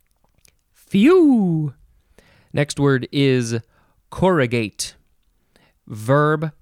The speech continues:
from sixteen twenty. Uh, let's see, we've got one transitive and one intransitive. Which one do you think we're gonna read first?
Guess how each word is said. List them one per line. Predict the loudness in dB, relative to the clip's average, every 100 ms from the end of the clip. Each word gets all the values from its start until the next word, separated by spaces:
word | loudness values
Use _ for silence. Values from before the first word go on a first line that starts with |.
| -20
from | -18 -8 -4 -2 -2 -4 -6
sixteen | -8 -8 -8 -6 -6
twenty. | -6 -6 -4 -4 -8 _ _ -20 _ -20 _ _ _
Uh, | -4 -2 0 -2 -4
let's | -6
see, | -6 -8
we've | -8
got | -8 -8
one | -4 -2 -2 -4 -6
transitive | -4 -4 -4 -6 -4 -4
and | -4 -8 -6
one | -4 -4 -6 _ -4
intransitive. | -2 -2 -4 -6 -8 -12 -12 -12 -8
Which | -8 -6
one | -6 -4
do |
you | -4
think | -4 -6
we're | -6
gonna | -8 -6
read | -6 -8
first? | -8 -8 -8 -12 -16